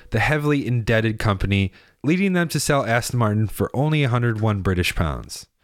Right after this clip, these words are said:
The loss of the Bond partnership continued to hurt the company, and in nineteen seventy-five, only a few years after buying Aston Martin, David Brown Limited sold the almost bankrupt Aston Martin to another group of investors.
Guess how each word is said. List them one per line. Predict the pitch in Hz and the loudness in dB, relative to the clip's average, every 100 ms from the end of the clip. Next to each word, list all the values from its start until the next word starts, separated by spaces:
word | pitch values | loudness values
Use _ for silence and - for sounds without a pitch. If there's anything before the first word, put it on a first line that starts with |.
| _ _ _ - | _ _ _ -6
The | 127 | -2
loss | 143 196 - | 0 0 -2
of | |
the | 160 | -2
Bond | 139 143 139 | 0 0 0
partnership | 139 127 123 - 120 - | 0 0 0 0 -2 -2
continued | 123 - 180 180 147 | -2 0 0 2 0
to | |
hurt | 117 131 - | 0 -2 -2
the | |
company, | 120 104 95 101 98 95 - - _ - | 0 0 2 2 0 -2 -12 -20 _ -4
and | 120 | -2
in | 110 | 0
nineteen | 120 143 170 | 0 0 -2
seventy-five, | 151 143 127 120 110 107 | 0 0 0 0 0 0
only | 110 123 120 | 0 0 0
a | 110 | 0
few | - 170 | 0 0
years | 165 151 143 | 2 0 0
after | 101 123 - 123 | 0 -2 0 -2
buying | 127 120 117 | 0 0 2
Aston | 110 - 104 | 0 0 0
Martin, | 92 90 90 - _ | 2 2 -2 -6 _
David | - 156 185 139 | -2 0 0 0
Brown | 135 147 | 0 0
Limited | 139 135 131 123 | 0 0 0 0
sold | - 135 | 0 0
the | 123 | 0
almost | 98 123 135 120 95 | -2 0 0 0 0
bankrupt | 127 135 160 151 - | -2 0 0 -2 -2
Aston | 113 117 - | 0 0 0
Martin | 120 107 107 | 0 2 0
to | - 120 | 0 0
another | 107 131 185 147 | 0 0 0 0
group | 117 107 | 0 0
of | 98 98 | 0 0
investors. | 90 90 82 - 71 - | 2 0 0 -2 -4 -6